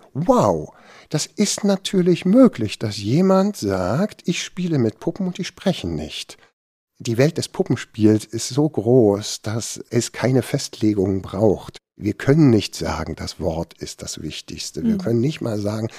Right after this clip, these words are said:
Speaker 1: es muss eine explizite Puppe geben, weil
Speaker 2: Mhm.
Speaker 1: Figuren können auch ganz anders erscheinen. Es ist so eine gigantische Freiheit in unserem Genre enthalten, dass jede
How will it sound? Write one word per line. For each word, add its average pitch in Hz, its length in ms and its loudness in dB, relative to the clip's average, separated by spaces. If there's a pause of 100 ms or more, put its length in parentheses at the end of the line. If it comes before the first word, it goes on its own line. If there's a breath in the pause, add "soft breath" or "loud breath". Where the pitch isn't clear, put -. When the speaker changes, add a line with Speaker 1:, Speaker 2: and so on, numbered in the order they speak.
(100)
Speaker 1:
es - 240 -10
muss 120 260 2
eine 123 140 -2
explizite - 640 -6
Puppe 165 320 0
geben, 82 340 -8
weil 101 120 -2
Speaker 2:
Mhm. 92 200 -8
Speaker 1:
Figuren 127 520 2
können 131 180 -2
auch - 140 -8
ganz 110 180 -4
anders 139 400 4
erscheinen. 80 560 -12 (380 loud breath)
Es 101 200 -2
ist - 380 -6
so 127 240 0
eine 107 380 0 (100)
gigantische 139 720 -4
Freiheit 113 720 -4 (140)
in - 160 -4
unserem 90 460 -6 (260)
Genre 101 640 -2
enthalten, 131 920 -2 (340 loud breath)
dass 98 160 -4
jede 123 600 4